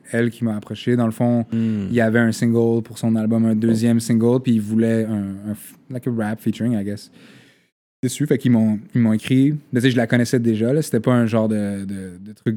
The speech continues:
Speaker 1: de label à label. Tu sais, il, elle m'a contacté directement. Elle dit, « Oh, j'aurais un track à, à te proposer. » Puis, euh, ils, ils m'ont signé le track. J'étais super down avec le,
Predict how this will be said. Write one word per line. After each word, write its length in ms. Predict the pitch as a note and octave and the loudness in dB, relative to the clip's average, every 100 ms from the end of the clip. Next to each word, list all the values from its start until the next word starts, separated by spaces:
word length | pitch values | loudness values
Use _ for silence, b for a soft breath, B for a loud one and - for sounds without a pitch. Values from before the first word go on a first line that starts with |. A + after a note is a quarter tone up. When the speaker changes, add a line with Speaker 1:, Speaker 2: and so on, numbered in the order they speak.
| A#2 D3 | -6 -2
Speaker 1:
de 160 | B2 | 2
label 340 | A2+ A2 A#2 A2+ | 2 4 4 2
à 60 | |
label. 300 | G#2+ G#2+ A#2 | 2 2 2
Tu 60 | A2 | 2
sais, 220 | A2+ G#2 | 0 0
il, 200 | G#2+ G#2 - _ _ _ _ C3+ | -2 -6 -10 _ _ _ _ -2
elle 80 | |
m'a 80 | A#2+ | 0
contacté 480 | B2 A#2+ A#2 - A#2+ | 2 0 0 2 2
directement. 480 | A#2 A2+ G#2+ A2 A#2+ | 2 0 0 -2 -2
Elle 60 | A2 | -4
dit, « 80 | A2+ | -8
Oh, 60 | A#2+ | -8
j'aurais 200 | A2 A2 | -4 -4
un 60 | G#2 | -4
track 220 | A#2+ A2+ | -6 -6
à, 120 | G#2 - | -8 -10
à 100 | G#2 | -10
te 40 | |
proposer. » 520 | A#2+ A2 G#2+ G#2 A2+ C3 b b b b b _ _ - | -8 -4 -4 -2 -2 -4 b b b b b _ _ -2
Puis, 180 | G#2 G2 | 0 0
euh, 120 | F#2+ | -2
ils, 140 | G2 A2 | -4 -4
ils 60 | |
m'ont 100 | G#2 | -4
signé 140 | G#2+ G#2 | 0 -2
le 40 | |
track. 280 | G2+ G#2+ - G#2 G2 - | 0 -2 -4 -8 -10 -14
J'étais 260 | - - G#2+ | -18 -8 -6
super 280 | - G#2+ G#2+ | -6 -4 -2
down 180 | G#2 G2+ | -2 -4
avec 260 | G2+ G2 | -6 -8
le, 140 | G#2 | -10